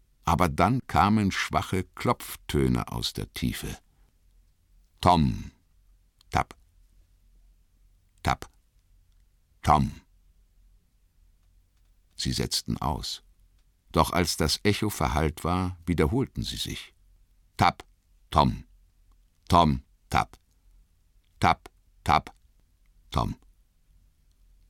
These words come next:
Es hörte sich beunruhigend an. Waren es Signale? Doch nach einer Weile verstummten die Geräusche und kamen nicht wieder. „Das waren Hammerschläge.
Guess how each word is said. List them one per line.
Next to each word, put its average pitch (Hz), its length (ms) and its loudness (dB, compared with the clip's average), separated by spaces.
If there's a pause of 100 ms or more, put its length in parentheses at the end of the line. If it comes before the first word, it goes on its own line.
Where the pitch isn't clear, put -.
(880)
Es - 200 0
hörte 71 200 0
sich - 240 -2
beunruhigend 67 680 -2
an. 57 220 -10 (1300)
Waren 69 280 2
es 73 100 0
Signale? 98 600 -2 (920)
Doch 104 160 2
nach 104 140 6
einer 98 360 6
Weile 117 320 4
verstummten 120 680 0
die 67 100 -2
Geräusche 82 640 0 (800)
und 82 120 -6
kamen 80 280 6
nicht 82 260 0
wieder. - 320 -6 (2250)
„Das - 280 -6
waren 73 340 4
Hammerschläge. 73 840 0